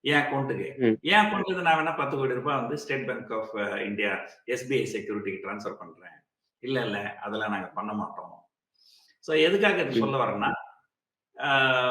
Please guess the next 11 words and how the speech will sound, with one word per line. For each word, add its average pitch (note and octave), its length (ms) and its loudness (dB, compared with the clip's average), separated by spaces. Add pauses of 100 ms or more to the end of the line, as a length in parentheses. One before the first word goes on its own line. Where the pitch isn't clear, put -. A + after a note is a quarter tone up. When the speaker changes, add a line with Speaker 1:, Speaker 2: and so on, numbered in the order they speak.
(160)
Speaker 1:
முதல்ல D#3+ 520 2
வரும்போது E3+ 460 2
என்னோட D3+ 380 0
போட்டோ D3 320 -4
போட்டு, C3 600 -4
அ, A#2 380 0
நான் B2 560 0
நடத்துற A#2+ 340 -4
மாதிரி A#2+ 220 -4
இது A2+ 120 -10
பண்ணுவாங்க. A2 440 -8